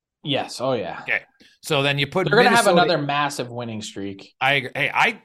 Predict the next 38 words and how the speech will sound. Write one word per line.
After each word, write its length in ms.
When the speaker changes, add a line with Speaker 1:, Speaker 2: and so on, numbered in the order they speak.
Speaker 2:
I 120
wouldn't 260
rule 220
out 120
they 140
could 80
win 140
that 120
division 520
still, 440
honestly. 240
Speaker 1:
So 80
Speaker 2:
I 120
Speaker 1:
at, 80
Speaker 2:
don't 100
Speaker 1:
Nathan 280
McKinnon 300
was 120
actually 280
saying 300
that 160
at 160
media 340
day 220
on 180
Thursday. 340
He 60
was 100
like, 120
"I 100
can't 320
believe 340
we're 220
in 140
a 40
position 600
to 80
actually 640